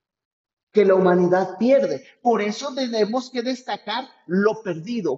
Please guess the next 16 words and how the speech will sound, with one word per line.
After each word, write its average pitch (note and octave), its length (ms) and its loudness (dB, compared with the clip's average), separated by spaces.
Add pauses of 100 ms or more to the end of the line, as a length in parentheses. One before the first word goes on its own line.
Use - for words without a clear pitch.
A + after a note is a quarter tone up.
Cuando A3 520 -4 (120)
Adán F#3+ 560 -8
y C4+ 180 -10
Eva A#3 280 -6
pecaron, A3+ 440 -6
fueron C4+ 380 -6
sacados C#4 840 -10
del G3 160 -2
huerto, E3 500 -4 (180)
pero B3+ 320 -2
Dios D4+ 520 -12
formuló A#3+ 480 0
un A3+ 100 -2
plan G#3 420 -8 (1800)
para A3+ 460 -2
que A3+ 640 0